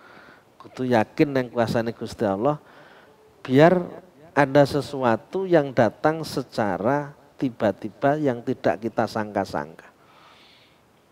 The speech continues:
Ya, untuk mendapatkan min haitsu la yahtasib itu kuncinya hanya satu.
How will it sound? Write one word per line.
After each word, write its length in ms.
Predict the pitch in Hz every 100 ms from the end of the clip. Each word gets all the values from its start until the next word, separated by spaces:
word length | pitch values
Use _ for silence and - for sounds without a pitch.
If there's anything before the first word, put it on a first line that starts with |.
| -
Ya, 160 | 80 85 104
untuk 260 | 110 117
mendapatkan 640 | 120 113 104 117 - 135 113
min 320 | 110 127 123
haitsu 320 | - 120 -
la 160 | 117 117
yahtasib 640 | 110 - 113 - 107 110
itu 160 | 131 147
kuncinya 560 | 123 117 120 127 135
hanya 220 | 120 110 104
satu. 400 | 104 - -